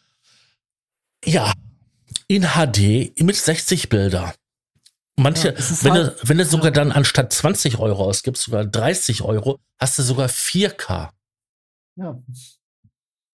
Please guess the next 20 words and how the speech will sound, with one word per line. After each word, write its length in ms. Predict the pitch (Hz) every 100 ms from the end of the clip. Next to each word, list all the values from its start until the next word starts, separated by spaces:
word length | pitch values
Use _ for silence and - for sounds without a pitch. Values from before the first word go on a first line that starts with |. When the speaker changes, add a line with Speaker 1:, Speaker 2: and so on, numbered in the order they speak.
| _ _ _
Speaker 2:
Und 160 | 151 143
du 60 |
hast, 340 | 170 - - -
oder? 220 | 208 202
Und 160 | 156
trotzdem 640 | - 190 - - 214 214 - _ _ _ _ _ _ _ -
kaufen 300 | 170 190 196
sich, 300 | 190 - -
also, 260 | 175 190 - _ _ _ _ -
weißt 220 | 196 -
du, 40 |
das 180 | 196 196
ist 120 | 220
so, 380 | - 208 208 - _ _ _ _ _ -
das 140 | 170
ist 100 | 208
halt 140 | 226
so 120 | 214 196
der 120 | 185
Punkt. 440 | - 190 127 -